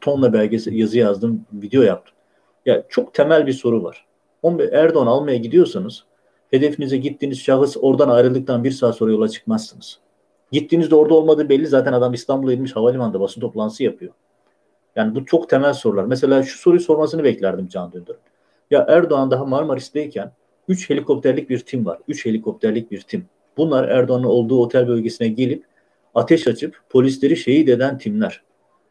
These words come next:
Ve bu helikopterlerin, bu timlerin görgü şahitleri var. Sonra görgü şahitleri şaibeli bir trafik kazasıyla hayatını kaybediyor. Görgü şahitleri var. Görgü şahitleri anlatıyor gelen kişilerin olduğunu.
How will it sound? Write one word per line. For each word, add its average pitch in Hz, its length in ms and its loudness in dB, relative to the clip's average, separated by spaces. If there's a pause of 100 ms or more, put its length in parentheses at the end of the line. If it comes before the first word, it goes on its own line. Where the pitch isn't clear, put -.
(140)
Ve 151 160 2
bu 185 100 4
helikopterlerin, 131 880 0
bu 175 140 -2
timlerin 147 600 -4 (160)
görgü 131 260 2
şahitleri 120 520 -2
var. - 180 -6 (640)
Sonra 156 180 4
görgü 139 300 2
şahitleri 143 600 -2
şaibeli 131 380 -2
bir 131 60 -12
trafik 120 260 -6
kazasıyla 120 400 -2
hayatını 113 260 -6
kaybediyor. 113 500 -2 (200)
Görgü 165 260 2
şahitleri 135 480 2
var. 101 100 2
Görgü 156 340 0
şahitleri 139 540 -2
anlatıyor 123 420 -2 (240)
gelen 117 320 0
kişilerin 113 380 -6
olduğunu. 104 380 -4